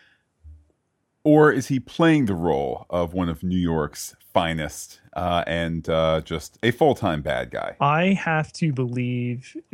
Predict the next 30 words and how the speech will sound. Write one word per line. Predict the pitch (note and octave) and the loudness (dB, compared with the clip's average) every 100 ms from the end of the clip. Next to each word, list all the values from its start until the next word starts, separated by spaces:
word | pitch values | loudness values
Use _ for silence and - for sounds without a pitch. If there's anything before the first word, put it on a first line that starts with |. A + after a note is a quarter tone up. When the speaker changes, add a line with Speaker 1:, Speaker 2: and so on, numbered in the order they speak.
| C3+ C3+ _ | -8 -8 _
Speaker 2:
not | C#3+ C#3 C#3+ | 0 0 0
only | D3+ D3 C#3+ C3 B2 A#2 A2 - _ | 0 0 2 2 2 0 -2 -4 _
the | D#3 B2 | -2 0
way | A#2 A#2 B2 B2 B2 A#2 A#2 | 0 0 2 4 2 0 -4
that, | - B2+ A#2 A2 G#2 - - - | -10 -2 0 0 -2 -6 -6 -4
uh, | A#2+ G#2 G2+ G2 | -2 -2 -2 -4
our | C3 A#2 | 0 2
masked | A#2 A2+ A2+ - | 4 2 0 -2
man, | B2 A2 A2 G#2+ | -2 0 0 -2
Matt | G#2+ A2 G#2 | 0 0 -2
Murdock, | A2 G#2+ G#2 G#2 - - _ _ _ _ | -2 -2 0 -2 -4 -16 _ _ _ _
sniffed | - - - F3+ - | -4 -2 2 2 0
him | D3+ B2+ | -4 -2
out, | A2 F#2 - - - | -4 -6 -10 -12 -10
so | - D3 | -4 -2
to | A2+ | -2
speak, | A#2+ - A2+ G#2+ G#2+ D4+ D4 | -6 -2 0 0 -4 -8 -6
but | B2+ C3 B2 A#2 | -2 2 2 0
in | - C3 | -2 -2
addition, | B2 B2+ B2+ - B2 B2 A#2 | 0 0 -2 -2 -2 -2 -4
the | C#3 C3+ | 0 0
presentation | - C3+ A#2 A#2+ B2 A#2+ A2+ - A2+ | 2 0 4 2 4 2 2 2 2
came | A2+ - A#2 | 2 2 4
across | A2+ - B2 A2+ A2+ - - _ _ | 2 2 2 2 0 -6 -8 _ _
phony. | - - C3+ B2 A#2 A2 - - - | -6 0 4 4 4 2 -2 -14 -2
Yes, | C#3+ C#3+ | 0 2
he | - | 4
had | C#3 C3+ C#3 | 4 4 2
a | |
uniform, | A#2+ B2 A#2+ - B2 A#2+ A#2+ | 4 4 4 2 0 2 2